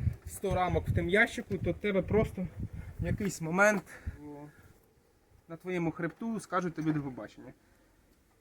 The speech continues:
Тому користуйтесь, бережіть свою спину, бережіть своє здоров'я і робіть, щоб ваша робота приносила вам задоволення і не доводилося потім лікуватися за тисячу триста п'ятдесят тисяч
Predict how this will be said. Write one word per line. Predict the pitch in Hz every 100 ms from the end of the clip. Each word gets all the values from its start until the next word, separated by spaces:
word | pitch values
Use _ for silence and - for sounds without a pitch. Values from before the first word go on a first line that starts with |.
| _ _ _ _ _
Тому | - 214 247 214 180 - - _
користуйтесь, | 190 196 - 262 - 214 - - _ _ - _
бережіть | 156 180 180 185
свою | 160 160
спину, | 156 233 233 185
бережіть | 160 156 180
своє | 160 151 147
здоров'я | 156 190 220 208 175 - - - _ -
і | 208 190
робіть, | 170 175 202 - - - _ _
щоб | - 160
ваша | 151 180 - 151
робота | 156 190 185 143
приносила | 160 175 - 156
вам | 151 156
задоволення | 143 143 156 202 196 180 170 156 - - -
і | 151
не | 156
доводилося | 165 185 170 151 156
потім | 139 175 175 147 135 127
лікуватися | 139 151 156 160 151 - 131 127
за | 127 127
тисячу | - 160 139 - 139
триста | - 147 - 135
п'ятдесят | 131 131 - 135 -
тисяч | 131 131